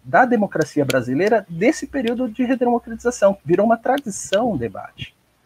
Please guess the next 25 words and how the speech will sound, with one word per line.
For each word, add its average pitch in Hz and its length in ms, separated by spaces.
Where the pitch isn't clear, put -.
né? 151 220
Fugir 151 400
ao 233 80
debate 165 540
é - 20
uma 180 160
coisa 196 260
muito 208 280
nova, 190 240
muito 220 240
estranha 190 840
na, 143 220
na, 143 260
na 143 120
atitude. 139 400
Tem 285 260
um 208 80
pouco 165 240
a 170 60
ver 170 240
com 214 200
a 220 60
facada 220 400
do 226 80
Bolsonaro, 226 680